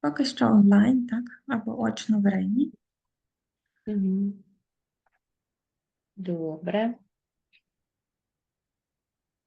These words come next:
Speaker 2: Ну, я думаю, ми можемо зак-, закінчити на цьому. Дякую щиро, Анастасія, за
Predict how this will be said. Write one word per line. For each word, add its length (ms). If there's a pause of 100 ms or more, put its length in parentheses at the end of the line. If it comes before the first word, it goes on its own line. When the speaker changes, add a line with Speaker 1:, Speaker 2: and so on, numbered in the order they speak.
(2250)
Speaker 2:
Ну, 200 (160)
я 140
думаю, 360
ми 220
можемо 540
зак-, 320
закінчити 840 (640)
на 160
цьому. 580 (420)
Дякую 560
щиро, 380
Анастасія, 880
за 400